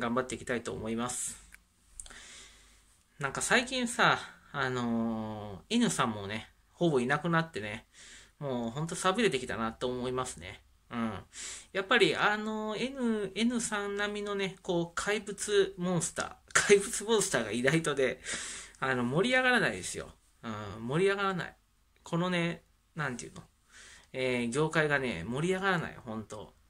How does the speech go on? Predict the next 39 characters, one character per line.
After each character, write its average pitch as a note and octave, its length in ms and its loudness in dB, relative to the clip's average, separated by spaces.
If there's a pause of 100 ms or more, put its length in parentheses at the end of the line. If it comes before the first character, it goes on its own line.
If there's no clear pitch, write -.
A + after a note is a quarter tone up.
(260)
N F3 220 0
さ D#3 220 -2
ん D3 80 -4
み D3+ 80 -4
た D#3 160 -6
い D#3 80 -4
な E3+ 260 -2
怪 D#3+ 220 0
物 D#3 280 -4
モ D#3 180 0
ン C#3 40 -4
ス - 100 -6
タ - 100 -8
ー - 60 -10
が - 60 -8
い A#2 80 -4
な C3+ 120 -4
い C3 80 -6
と C3+ 120 -4
ね、 B2+ 120 -4
あ D#3 120 4
る E3+ 100 6
意 C#3+ 40 2
味 - 140 -6
で、 F#2+ 200 -6 (560)
あ A#2 160 -2
の、 A2+ 120 0
盛 A#2+ 240 -2
り C#3+ 60 2
上 C#3+ 60 2
が D3 80 0
ら C3+ 100 0
な G2 80 -8
い A2+ 60 -12
っ - 20 -18
て - 140 -16
い G#2+ 60 -12
う G#2+ 60 -16
ね、 A2+ 180 -14